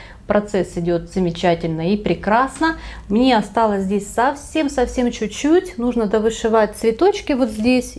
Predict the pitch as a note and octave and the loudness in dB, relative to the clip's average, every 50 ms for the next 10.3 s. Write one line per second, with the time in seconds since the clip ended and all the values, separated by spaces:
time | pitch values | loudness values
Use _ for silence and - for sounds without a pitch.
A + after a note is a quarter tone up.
0 | - - B3+ C4 - - - - B3 B3 A3+ G#3 G#3 F#3 - - - E3 E3+ - | -8 -4 -4 -4 -4 -4 -2 2 2 2 4 2 0 -2 -2 -2 -2 -2 -2 -2
1 | - B3 C4+ C4 C4+ - C4 A#3+ - - - - D#3+ D#3 E3 - - - - - | 0 0 0 0 2 0 -2 -2 -2 -4 0 0 0 0 0 -4 -10 -16 -18 -16
2 | - - - - - - - - - - F#3+ F3 F#3 F#3 F#3 F3+ F#3 - A#3 A#3 | -16 -16 -16 -16 -14 -14 -16 -14 -6 -2 0 2 2 2 2 0 2 2 2 2
3 | A3+ A3+ A#3 A3 A3 A3 G#3+ G#3 G3+ G3+ - - A#3+ B3 C4 B3 - G3+ - - | 2 2 0 2 2 2 2 2 0 0 0 2 4 4 4 4 2 0 -2 -2
4 | G#3 G#3 - G#3+ A3 A#3 G#3+ C#4 E4+ F4 D#4+ - - G#3+ G#3+ G#3 G#3+ G#3+ A3+ A3 | -2 -2 0 0 0 4 4 6 6 4 4 2 2 2 2 2 0 0 0 0
5 | A3 G#3 - A3 A3 A3 A3 A3 G#3 G3 G#3 G3 G#3 G#3+ G#3+ G#3+ - G3 F#3 F#3 | 0 0 0 2 2 2 2 2 0 2 4 4 4 4 2 2 0 2 2 4
6 | F#3+ F#3+ F#3+ F#3 F#3 F3 E3+ A3 C#4 D#4+ D#4+ D4+ - - G#3 G#3+ A#3+ A#3+ A#3+ - | 4 4 4 4 2 0 2 2 4 4 4 2 0 0 4 4 4 4 4 2
7 | F#3 G3+ G3 F3 E3+ - - - - - A#3+ C4+ D4+ - D4 D4 C#4+ C#4+ - - | 4 4 4 2 0 -4 -12 -8 0 2 4 4 4 4 2 0 0 -2 -4 -2
8 | - G#3 F3 G3 F#3 F3+ G3 G3 A3 B3+ C4+ C4+ - - - - - - A3+ A3 | -2 0 0 0 0 0 0 0 0 -2 -4 -4 -8 -16 -20 -16 -6 -4 -4 -2
9 | - G#3 G#3 G#3+ A3 G#3+ G#3+ A3+ A3 B3+ B3 A#3+ B3 B3 - E4+ F4 F4 D4+ A3+ | 0 0 2 2 4 4 2 2 4 4 2 2 2 0 2 2 4 6 4 4
10 | A3 - - A3+ A3 | 2 0 -2 -2 -2